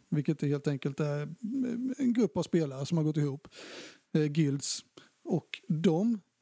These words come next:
kan ha en, eh, en, eh, affär helt enkelt. Kan de sätta upp på olika ställen. Det är det enda sättet man kan köpa och sälja grejer mellan, eh, spelare då, så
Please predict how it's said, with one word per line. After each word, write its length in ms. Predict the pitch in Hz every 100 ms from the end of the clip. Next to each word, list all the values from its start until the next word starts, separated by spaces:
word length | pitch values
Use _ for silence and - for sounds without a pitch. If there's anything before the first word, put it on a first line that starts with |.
| _ - -
kan 280 | 185 160
ha 400 | 160 160 147 143
en, 280 | 180 147 143 143 139 139
eh, 140 | 226 156
en, 140 | 139
eh, 160 | 139 143 127 - 269 -
affär 360 | 180 143 139
helt 240 | 165 147 -
enkelt. 300 | 117 - -
Kan 120 | 165
de 160 | 143 135
sätta 260 | 156 147
upp 100 | 170
på 100 | -
olika 280 | 165 143 147
ställen. 460 | - 156 139 151 127 _ _ - - - _ _
Det 120 | 151
är 140 | 160 233
det 60 |
enda 200 | 247 202
sättet 340 | 180 190 170 160
man 120 | 160
kan 160 | 165 151
köpa 460 | 175 170 - 143
och 160 | 160 143
sälja 360 | 170 160 143
grejer 340 | 175 220 170 151
mellan, 460 | 160 156 139 143
eh, 220 | 143 147 156
spelare 560 | - 160 147 139 156
då, 160 | 202 160
så 300 | 170 170